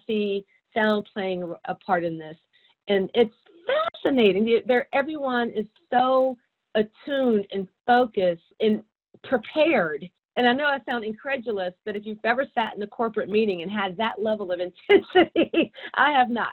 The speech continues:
<laughs> I have had twenty-eight years of corporate experience, <laughs> and I have not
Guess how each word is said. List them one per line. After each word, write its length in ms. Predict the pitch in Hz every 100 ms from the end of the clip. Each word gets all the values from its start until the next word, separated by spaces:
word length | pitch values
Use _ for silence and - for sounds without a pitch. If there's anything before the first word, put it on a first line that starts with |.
| -
<laughs> 120 | _
I 320 | - - 294 285
have 200 | 330 262
had 220 | 262 240
twenty-eight 420 | 262 269 269 247 214
years 340 | 214 196 190 _ _ - _ -
of 140 | 233
corporate 320 | - 226 220
experience, 680 | 208 214 208 196 196 254 202 -
<laughs> 280 | - -
and 120 | 208 226
I 100 | 247
have 140 | 214
not 260 | 202 170